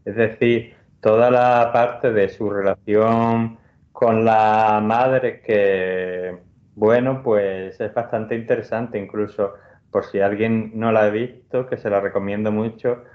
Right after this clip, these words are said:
Cuando descubrimos algo en concreto sobre la madre, pues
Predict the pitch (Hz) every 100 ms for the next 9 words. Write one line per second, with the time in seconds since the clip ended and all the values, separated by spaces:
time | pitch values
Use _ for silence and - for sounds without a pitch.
0 | _ - 120 113 110 113 107 - - 101
1 | 104 117 123 123 117 120 120 117 120 113
2 | 113 123 123 98 - _ _ _ - 117
3 | 107 104 101 98 101 113 117 120 123 -
4 | 120 117 107 101 98 98 98